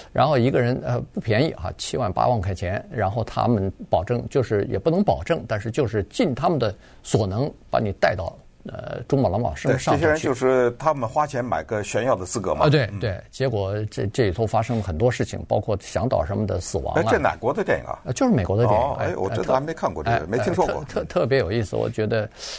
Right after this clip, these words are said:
Speaker 1: 蛮有意思的一部电影。还有一部电影听钟迅介绍过，一直没看。
Speaker 2: 哦。
Speaker 1: 这次在电影，电-，
Speaker 2: <laughs>
Speaker 1: 飞机上也看了哈，就我都忘记了，那个叫什么？Leftover 还是什么？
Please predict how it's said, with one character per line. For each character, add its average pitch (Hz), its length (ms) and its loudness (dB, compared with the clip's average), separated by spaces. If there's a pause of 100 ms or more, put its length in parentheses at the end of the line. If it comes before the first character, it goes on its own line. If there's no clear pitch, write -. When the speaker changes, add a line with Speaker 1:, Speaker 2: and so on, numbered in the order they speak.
(140)
Speaker 1:
蛮 110 140 4
有 95 80 2
意 95 120 2
思 - 180 -2
的 - 100 0
一 - 80 0
部 101 120 2
电 95 160 0
影。 - 100 -8
还 139 160 4
有 185 100 4
一 156 80 4
部 160 140 0
电 147 180 2
影 113 140 0
听 139 300 0
钟 165 140 2
迅 135 140 0
介 131 160 2
绍 113 140 0
过， 98 140 0
一 131 100 2
直 135 120 -2
没 113 140 0
看。 123 220 0
Speaker 2:
哦。 110 220 2 (160)
Speaker 1:
这 151 160 -2
次 120 160 -2
在 110 200 4
电 135 180 2
影， 107 180 -2
电-， 131 160 2 (100)
Speaker 2:
<laughs> - 40 0
Speaker 1:
飞 - 160 4
机 180 120 -2
上 - 180 0
也 131 100 0
看 123 240 0
了 98 100 -6
哈， 101 200 -4 (420)
就 185 140 -4
我 135 160 0
都 170 100 4
忘 254 240 2
记 117 80 4
了， 95 140 2
那 190 120 2
个 165 120 2
叫 170 200 0
什 98 140 -2
么？ 117 240 -2 (220)
Leftover 175 680 2
还 101 140 -2
是 110 100 -2
什 92 80 -4
么？ 87 140 -6